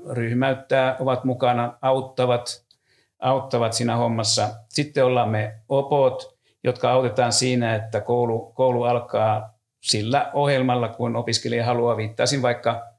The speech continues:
pitkä matikka, että se varmasti on siellä lukujärjestyksessä. Sitten myös tässä kohtaa, tässä ohjauksen merkityksessä haluaisin korostaa tätä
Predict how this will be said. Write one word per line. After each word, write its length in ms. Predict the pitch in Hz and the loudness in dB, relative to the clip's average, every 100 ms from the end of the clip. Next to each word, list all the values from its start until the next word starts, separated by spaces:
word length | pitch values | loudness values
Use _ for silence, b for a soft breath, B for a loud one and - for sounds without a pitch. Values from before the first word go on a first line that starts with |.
| _ _ _ _ _ - | _ _ _ _ _ -4
pitkä 280 | 123 - | -4 0
matikka, 580 | 113 113 107 101 - 110 - | 0 0 -4 -6 -2 -2 -2
että 160 | 110 | -4
se 140 | 113 117 | -2 0
varmasti 360 | 113 117 113 - | 0 0 -4 -4
on 160 | 113 110 | -4 -2
siellä 400 | 113 110 - - - - | -2 -2 -4 -8 -20 -6
lukujärjestyksessä. 1080 | 123 110 117 110 107 101 - 101 110 - 117 107 _ _ _ _ _ _ _ _ _ _ _ _ | -4 -2 0 0 0 -2 -4 -6 -2 0 -2 -6 _ _ _ _ _ _ _ _ _ _ _ _
Sitten 280 | - 147 143 | -2 0 2
myös 500 | 143 143 123 - - | 2 2 2 0 -2
tässä 240 | - 135 151 | 0 2 2
kohtaa, 720 | 139 127 - 123 123 120 - _ _ _ _ _ _ | 0 0 2 2 2 -2 -12 _ _ _ _ _ _
tässä 220 | 123 120 | -2 2
ohjauksen 460 | 135 147 135 - 123 | 2 4 2 0 0
merkityksessä 640 | 127 131 127 110 104 107 | 0 0 -2 -4 -4 -2
haluaisin 500 | 117 113 110 117 - | 0 0 -2 -4 -6
korostaa 460 | - 120 113 - 131 | -4 -2 -2 -2 -4
tätä 540 | - 110 113 107 110 | -4 -2 0 0 -4